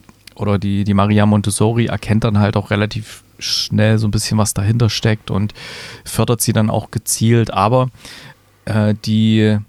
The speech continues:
ihre Mutter, wie man dann feststellt, ist da eben doch nicht die, ihre, ihre Tante, sondern es ist tatsächlich die Mutter. Und, äh, als sie festgestellt hat, dass das Kind, äh, behindert ist,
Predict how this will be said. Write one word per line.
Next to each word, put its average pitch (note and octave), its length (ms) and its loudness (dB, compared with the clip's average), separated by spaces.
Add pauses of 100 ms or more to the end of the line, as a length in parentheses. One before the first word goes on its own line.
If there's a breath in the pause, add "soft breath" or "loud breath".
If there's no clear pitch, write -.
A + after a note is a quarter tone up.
(240)
ihre G#2+ 220 -2
Mutter, C3 460 2 (120)
wie A2 100 0
man A2 160 4
dann G#2 100 0
feststellt, A#2+ 400 0
ist - 220 -4
da G#2+ 100 -2
eben G#2+ 200 -2
doch A2 160 0
nicht B2 240 0
die, A2 180 4
ihre, G#2+ 540 -2
ihre G#2+ 180 -4
Tante, B2+ 480 0
sondern G#2 320 2
es G2+ 100 -4
ist - 80 -6
tatsächlich G#2+ 360 -4
die G2 100 -4
Mutter. C3 400 2
Und, G#2+ 280 2
äh, - 120 -14
als G2+ 320 -4
sie - 80 -6
festgestellt - 560 -2
hat, A2 140 -2
dass - 320 -8 (340 loud breath)
das - 200 -4
Kind, A2+ 360 0
äh, G#2 260 -2
behindert B2 380 0
ist, A#2+ 380 -2